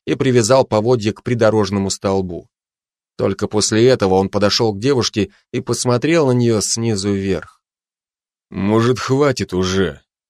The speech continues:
устало произнёс Рут. «Что хватит?» всплеснула руками Розамунда. «Успокойся, пожалуйста. Путь нам предстоит не близкий. Не хотелось бы его провести в подобной обстановке».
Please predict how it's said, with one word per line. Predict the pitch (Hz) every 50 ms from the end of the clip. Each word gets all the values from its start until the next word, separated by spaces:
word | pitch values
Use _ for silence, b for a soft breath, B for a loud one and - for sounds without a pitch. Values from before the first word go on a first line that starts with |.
| _ _ -
устало | 90 90 - - - - 90 92 101 107
произнёс | - 117 107 101 92 85 95 92 87 85 - - -
Рут. | 92 92 80 - _ _ _ _ _ _ _ _ _ _ -
«Что | - - - - - _ - 185 165 120
хватит?» | - - - - 107 95 - 98 87 - - - 98 - - - _ _ _
всплеснула | - - - - - 98 92 - - 98 92 90 87
руками | 87 90 - - 92 92 95 101
Розамунда. | 101 98 92 101 101 101 82 78 78 - - _ _ _ _ _ _ _ _ _ _ _ _ _ _
«Успокойся, | - 87 85 - - - _ 95 90 90 - _ - - 104 101 95 85 - - - 80
пожалуйста. | - - 90 92 92 87 85 92 98 92 87 82 82 80 - - - - 67 - _ _ _ _ _ _ _ _ _ _ _ -
Путь | 113 113 123 127 120 -
нам | 123 120 113 107
предстоит | - 113 113 - - - - 113 113 110 104 -
не | 107 107
близкий. | 101 101 110 113 107 92 - - - - 76 - - _ _ _ _ _ _ _ _ _ _ -
Не | 117 117 117
хотелось | - 151 139 135 190 180 160 135 110 107
бы | 113 117
его | 113 113 123 110
провести | - 110 113 110 110 107 - - - 139 135
в | - - _
подобной | - 98 95 92 95 104 95 104 95 92 87 85
обстановке». | - - - - 98 92 95 95 87 78 73 - _ _ - - -